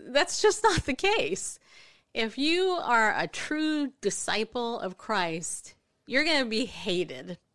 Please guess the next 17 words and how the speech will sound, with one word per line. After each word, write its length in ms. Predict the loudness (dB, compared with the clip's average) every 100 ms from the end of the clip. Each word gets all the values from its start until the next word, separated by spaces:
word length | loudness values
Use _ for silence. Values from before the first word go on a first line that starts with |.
| _
period. 640 | -12 0 2 2 -2 -10 -16 _ -20 -20 -20 -6
You're 100 | -2
gonna 140 | 0
be 80 | 0
hated 380 | -2 0 0 -2
by 160 | -2 -2
the 120 | -4
world. 600 | -4 -4 -4 -8 -12 -18 _ _ _ _ _ _ _ _ _ -8
And 120 | -4
if 100 | -4
people 340 | -2 -2 2 2
in 100 | 2
the 80 |
church 360 | 0 0 0 0
come 180 | -4 -4
against 560 | -4 -4 -4 -4 -8
you, 360 | -6 -4 -4 -6